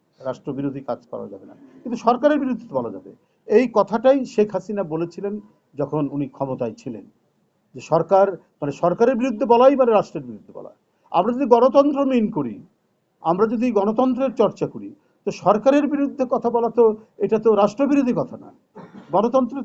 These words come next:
তো আপনি প্রাণ খুলে সরকারের বিভিন্ন নীতি, বিভিন্ন কর্মকাণ্ডের সমালোচনা করতে পারেন।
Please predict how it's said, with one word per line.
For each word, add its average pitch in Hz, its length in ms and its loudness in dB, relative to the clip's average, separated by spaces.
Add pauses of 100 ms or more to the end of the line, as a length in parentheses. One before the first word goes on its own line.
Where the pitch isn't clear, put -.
তো 269 60 8 (360)
আপনি 196 300 -2 (180)
প্রাণ 214 320 4
খুলে 233 280 4 (440)
সরকারের 208 460 4
বিভিন্ন 190 260 -6 (140)
নীতি, 190 300 -6 (500)
বিভিন্ন 185 240 -2
কর্মকাণ্ডের 160 640 -2
সমালোচনা 151 380 -6
করতে 110 300 -16
পারেন। - 180 -18